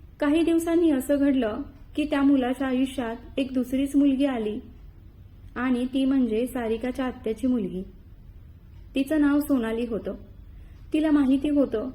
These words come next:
की सारिका त्याच्यावर प्रेम करते. तिनं त्या मुलाला तिच्या जाळ्यात ओढलं. सारिकाला हे माहीत नव्हतं, कारण तो मुलगा सारिकाला पण पहिल्यासारखाच भेटायला येत होता.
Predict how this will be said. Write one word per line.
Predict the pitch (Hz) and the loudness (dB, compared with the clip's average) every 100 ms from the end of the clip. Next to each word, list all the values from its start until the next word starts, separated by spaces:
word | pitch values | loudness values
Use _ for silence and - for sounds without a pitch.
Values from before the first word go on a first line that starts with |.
| - | -4
की | 302 | -4
सारिका | 294 247 254 262 247 | -2 0 0 -2 -4
त्याच्यावर | 247 247 240 247 269 | -4 -6 -2 -2 -2
प्रेम | 269 233 226 | -2 -4 -2
करते. | 214 190 196 - - - - - - - - | -2 -4 -6 -10 -16 -20 -20 -20 -20 -20 -2
तिनं | 262 247 247 226 | 0 2 0 -2
त्या | 254 | 0
मुलाला | 254 262 247 262 | 0 2 0 0
तिच्या | 277 285 277 | 0 0 0
जाळ्यात | 262 202 220 | 0 -2 -2
ओढलं. | 240 208 180 196 - - - - - - - - | 0 0 -2 -8 -12 -20 -20 -20 -20 -20 -20 -4
सारिकाला | 294 277 294 294 311 | 0 2 2 0 0
हे | 277 302 | 2 4
माहीत | 277 247 262 277 | 2 2 0 0
नव्हतं, | 233 208 185 - - - - - | -2 -2 -8 -10 -20 -20 -20 -10
कारण | 262 254 240 247 | -4 -2 -2 0
तो | 269 | 2
मुलगा | 254 277 247 214 | 4 4 2 -4
सारिकाला | 247 - 233 240 269 277 | -6 -6 -4 -2 -2 -2
पण | 277 294 | 2 2
पहिल्यासारखाच | 294 262 226 247 262 269 277 277 | 2 0 -2 -2 -2 -2 -2 0
भेटायला | 254 233 226 233 | 0 0 -4 -2
येत | 220 214 | -4 -4
होता. | 220 208 196 | -6 -8 -10